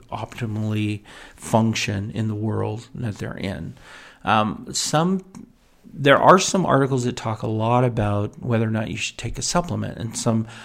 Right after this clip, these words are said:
doctors recommend that you do, and some recommend that you don't, and that if you're eating balanced diet, then you don't need it. And so, you know, that's, that's a discussion you need to have with your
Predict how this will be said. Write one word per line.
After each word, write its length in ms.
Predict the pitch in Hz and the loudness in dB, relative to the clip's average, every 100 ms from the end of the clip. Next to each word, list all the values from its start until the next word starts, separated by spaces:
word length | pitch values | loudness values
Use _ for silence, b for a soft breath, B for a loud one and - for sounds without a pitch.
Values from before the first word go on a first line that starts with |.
| B - | B 0
doctors 360 | 120 - 110 | 0 0 -2
recommend 400 | 117 117 110 113 | -2 0 2 2
that 80 | 104 | 0
you 160 | 139 131 | -2 -2
do, 340 | 143 208 117 | 0 2 2
and 120 | 101 | 0
some 540 | - 110 104 107 104 113 | -4 -4 -4 -4 -4 -4
recommend 420 | 104 - 113 110 | -4 -2 0 0
that 80 | 117 | 0
you 160 | 135 | -2
don't, 460 | 123 120 165 151 95 | -2 0 2 0 0
and 160 | 107 107 | -2 -2
that 100 | 101 | -4
if 140 | - | -4
you're 80 | - | -2
eating 260 | 117 107 | -2 -2
balanced 480 | 101 107 110 113 - | 0 0 2 0 2
diet, 460 | 113 151 131 117 - B B B | 4 6 6 2 -2 B B B
then 160 | 110 107 | 2 4
you 100 | 98 | 4
don't 240 | 107 123 | 6 6
need 240 | 143 202 | 6 4
it. 260 | 113 90 - | 2 0 -6
And 360 | - 123 110 110 B B B B | -6 -4 -4 -8 B B B B
so, 640 | - 160 156 143 139 107 | 4 10 12 12 10 8
you 140 | - 139 | 4 4
know, 140 | 120 | 4
that's, 240 | 131 185 165 | 4 2 0
that's 400 | - 127 185 156 | 2 4 4 4
a 60 | |
discussion 480 | 127 - 131 120 120 | 0 2 0 0 0
you 100 | 113 | 2
need 160 | 120 110 | 2 0
to 80 | |
have 380 | 95 120 113 104 | 2 2 2 0
with 340 | 104 104 104 113 | -2 -2 -2 -2
your 480 | 104 101 101 98 | -2 -2 -2 -4